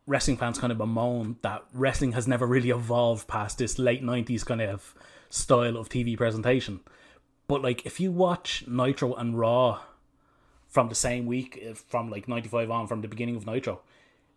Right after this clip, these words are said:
it's mind-blowing just how innovative Nitro was compared to Raw at the time. Like, it just blew away. Like, the, the feel of unpredictability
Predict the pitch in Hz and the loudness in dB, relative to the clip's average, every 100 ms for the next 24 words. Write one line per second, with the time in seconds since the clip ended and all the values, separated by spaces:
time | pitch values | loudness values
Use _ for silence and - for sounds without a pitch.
0 | _ 139 - 123 123 127 151 135 120 101 | _ -4 -2 -2 0 2 2 2 0 -2
1 | 101 127 - - - 127 127 123 - _ | -6 -4 -2 -2 0 2 4 2 0 _
2 | - 147 143 120 107 104 113 110 113 98 | -2 2 4 2 0 -2 -4 -2 -2 -2
3 | 98 113 117 113 113 110 110 104 104 104 | -6 -4 -2 -2 -2 0 2 0 -4 -12
4 | 92 87 _ _ - - - 120 - - | -12 -14 _ _ -20 -20 -4 -4 -4 -12
5 | - 151 139 - 123 - - 131 147 131 | -8 -6 -6 -4 -6 -6 -4 2 4 4
6 | 120 110 107 - - _ - 123 147 160 | 2 0 -6 -10 -12 _ -8 -4 0 2
7 | 156 131 123 127 120 113 127 - - 131 | 2 2 0 -2 -2 -4 -8 -12 -4 -2
8 | 123 113 95 | -2 -4 -10